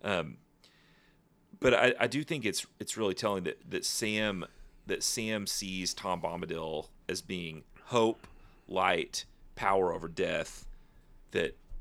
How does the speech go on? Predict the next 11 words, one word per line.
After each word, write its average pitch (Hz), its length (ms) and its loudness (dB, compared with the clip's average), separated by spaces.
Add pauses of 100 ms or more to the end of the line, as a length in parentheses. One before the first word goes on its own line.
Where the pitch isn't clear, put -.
(680)
that 95 160 2
he's 113 240 -2
had 110 200 4
that 92 160 6
impact. 92 680 -2
And 101 140 2
it 98 120 0
was 107 400 4
this 92 280 -2
earthy, 101 420 2
jolly, 87 760 -2